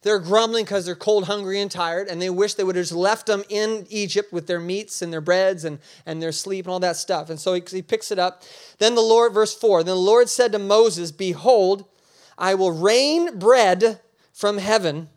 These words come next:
for you.'" <laughs> I just love it's gonna be raining bread. <laughs> Uh, just that picture, right?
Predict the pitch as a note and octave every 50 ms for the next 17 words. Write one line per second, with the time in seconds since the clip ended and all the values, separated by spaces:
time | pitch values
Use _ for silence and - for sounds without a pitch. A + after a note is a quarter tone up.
0 | _ _ - F#3+ G3 F#3+ F#3+ F#3 E3 C#3 B2+ C3 _ _ - - - F3+ D#3 -
1 | - G3 F#3 D#3+ - - - F3+ E3+ D3+ C#3+ C3 C#3+ D#3 D#3 F3 F3 E3 D3+ C3+
2 | C#3+ - D#3 D3 C#3+ C3+ C#3 D#3+ B3 A3+ _ _ - F3 - _ - - _ _
3 | _ D4+ _ _ _ _ _ _ _ - G#3+ A3 - _ - - G#4+ F#4+ C#4+ C#4+
4 | C#4 D4 D#4+ D4 C#4 A#3 - - - _ _ - F#3+ - - - D3 D3 D3+ D#3+
5 | - -